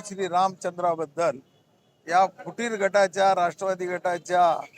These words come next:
पूर्व मंत्री जितेंद्र आव्हाड हे नालायक रावण रूपी जितेंद्र आव्हाडाने आज काल रामाबद्दल अपशब्द वापरले, त्याचा निषेध म्हणून आज आम्ही सकाळी सिडको पोलीस स्टेशन नांदेड येथे त्यांच्यावर गुन्हा नोंद करावा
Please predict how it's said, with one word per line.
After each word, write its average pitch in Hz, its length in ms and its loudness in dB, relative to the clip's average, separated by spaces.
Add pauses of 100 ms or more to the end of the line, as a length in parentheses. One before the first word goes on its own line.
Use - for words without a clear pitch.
(440)
पूर्व 196 300 0
मंत्री 185 500 -4
जितेंद्र 185 520 -4
आव्हाड 170 440 4
हे 165 140 -6
नालायक 180 520 0 (340)
रावण 165 460 2 (140)
रूपी 175 280 -10 (680)
जितेंद्र 226 340 -4
आव्हाडाने 196 540 2
आज 190 380 -2 (500)
काल 175 220 0
रामाबद्दल 180 880 0 (760)
अपशब्द 220 500 -2
वापरले, 175 580 2
त्याचा 180 360 -2
निषेध 190 360 -2
म्हणून 175 400 -4 (400)
आज 196 220 4
आम्ही 196 220 -4
सकाळी 190 500 0
सिडको 214 520 -8
पोलीस 196 320 -4
स्टेशन 185 360 -6
नांदेड 175 400 -2
येथे 185 280 -4
त्यांच्यावर 185 520 0
गुन्हा 180 300 0
नोंद 196 260 -4
करावा 160 440 2